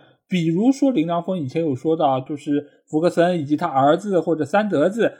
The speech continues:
他们可能跟经纪人关系过密，致使很多买卖球员都是中间拿了回扣。这个是他说的，对吧？我，我没有承认这种说法，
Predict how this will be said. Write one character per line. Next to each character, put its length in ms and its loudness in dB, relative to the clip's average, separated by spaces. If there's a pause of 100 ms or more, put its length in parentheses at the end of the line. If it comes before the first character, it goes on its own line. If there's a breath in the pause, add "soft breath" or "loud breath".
(180 loud breath)
他 120 4
们 280 -2
可 100 -4
能 240 -4
跟 220 -2
经 160 -6
纪 100 -8
人 320 -2
关 240 2
系 160 -10
过 260 0
密， 320 -2 (240 soft breath)
致 220 -4
使 500 -8 (140)
很 180 -4
多 160 4
买 220 -2
卖 180 -2
球 240 -6
员 240 -4
都 200 -2
是 160 -10
中 200 -4
间 140 -4
拿 160 -8
了 80 -2
回 220 -6
扣。 440 -8
这 120 0
个 100 2
是 100 -6
他 160 -2
说 140 -6
的， 140 -8
对 100 -10
吧？ 80 -6
我， 380 2
我 120 2
没 140 0
有 100 4
承 160 -6
认 160 -6
这 80 -10
种 140 -8
说 220 0
法， 280 -6